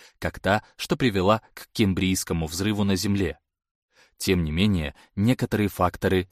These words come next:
неизменны. Для эволюции требуется давление отбора, конкуренция, ограниченность ресурсов. Идиллические сады вряд ли способны породить сложные формы жизни,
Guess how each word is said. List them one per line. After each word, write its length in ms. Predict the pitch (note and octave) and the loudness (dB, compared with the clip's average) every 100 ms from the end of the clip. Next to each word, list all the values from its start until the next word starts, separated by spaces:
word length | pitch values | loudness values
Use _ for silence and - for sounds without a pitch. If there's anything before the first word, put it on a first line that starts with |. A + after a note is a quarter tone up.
| _ | _
неизменны. 840 | G2 F#2+ F2+ F#2 A#2 G#2+ D#2 C2+ _ _ _ _ _ _ | 0 2 2 0 0 0 -4 -10 _ _ _ _ _ _
Для 220 | F2 F2+ - | -4 -2 -2
эволюции 800 | F2 D#2 E2 G#2+ - E2 D2 - _ - | -2 -2 -2 -2 -2 -4 -4 -8 _ -2
требуется 540 | A#2 C3 C3 - B2+ | 0 4 2 2 2
давление 600 | A2 F2+ F2 F2+ F#2+ G2 | 2 2 2 2 2 2
отбора, 680 | - E2+ E2 E2+ E2 F2+ - _ | 0 -4 -4 -4 0 -2 -2 _
конкуренция, 880 | - D3 G2+ E2+ F2 F#2+ - A2 G2+ - - | -2 0 0 0 0 -2 0 0 -2 -6 -8
ограниченность 840 | B2+ G#2+ F#2 E2 - F2 E2+ - | -2 0 0 -2 -4 -4 -4 -4
ресурсов. 640 | F#2 F2+ G#2+ G2 - - - _ _ _ _ _ _ - - | -4 -4 -2 -4 -4 -10 -12 _ _ _ _ _ _ -18 -10
Идиллические 840 | F2 F2+ E2+ G2 - F#2 - F2 | -2 0 0 0 -2 -6 -4 -4
сады 440 | - E2+ F2+ G#2 - - | -2 -2 0 -2 -4 -12
вряд 380 | F2+ B2 D3 A2+ | -2 0 0 -2
ли 80 | G2 | -2
способны 500 | - F#2 A2+ G#2+ F#2 | -2 -2 -2 0 0
породить 400 | F2+ F2 G#2+ - | 0 0 -2 -2
сложные 560 | F#2+ F#2+ G#2+ F#2+ G2 | 0 0 0 2 0
формы 340 | - G2+ G2 F2 | 0 0 0 -2
жизни, 520 | G#2 A#2 A2 A2 | -2 -2 0 0